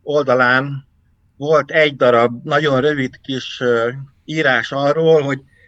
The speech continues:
ez itt egy tíz soros gépi kódú program, és egyébként ez, ö, ezekre, ezekre a hexa kódokra fordul le. És akkor onnan kezdve kellett mindenféle szakirodalom nélkül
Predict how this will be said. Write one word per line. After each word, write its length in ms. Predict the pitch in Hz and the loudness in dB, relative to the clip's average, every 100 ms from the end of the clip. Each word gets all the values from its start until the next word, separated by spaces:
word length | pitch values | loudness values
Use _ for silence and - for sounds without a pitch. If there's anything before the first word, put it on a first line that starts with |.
| _ | _
ez 240 | - 180 | -4 -2
itt 240 | 175 165 - | -2 -6 -2
egy 200 | 143 143 | -2 -2
tíz 220 | 185 190 | -6 -6
soros 340 | - 143 131 | -4 -2 -2
gépi 340 | 135 165 165 165 | -2 -4 -4 -8
kódú 320 | 143 139 123 | -6 -6 -6
program, 540 | 135 180 185 196 208 - _ _ | 0 0 4 2 2 -6 _ _
és 140 | - | -6
egyébként 640 | 175 180 165 170 160 156 | -2 0 -2 0 -2 2
ez, 220 | 156 143 135 | 0 0 0
ö, 180 | 139 143 - - - | 0 0 -4 -20 -20
ezekre, 680 | - 160 156 151 147 135 127 - | -6 -2 -2 -4 -4 -4 -4 -4
ezekre 640 | 160 160 - - 135 123 | -2 -2 -4 -2 4 4
a 80 | 123 | 4
hexa 520 | 127 156 135 127 123 | 2 0 0 0 0
kódokra 640 | 127 143 131 127 - 123 120 | -2 -6 -6 -6 -4 -6 -4
fordul 420 | 123 117 113 107 | -4 -4 -4 -2
le. 160 | 107 98 _ _ | -2 -2 _ _
És 120 | - - | -10 -10
akkor 220 | - 180 | -2 2
onnan 280 | 214 160 139 | 4 2 0
kezdve 420 | 160 143 131 139 | 0 0 -2 -6
kellett 420 | - 135 131 131 | -2 0 -2 -2
mindenféle 580 | 160 143 135 120 131 123 | -4 -2 -2 -2 -2 -2
szakirodalom 680 | - - 156 139 135 131 131 | -2 -4 0 2 2 0 0
nélkül 520 | 143 139 - 131 | 0 -2 -4 -6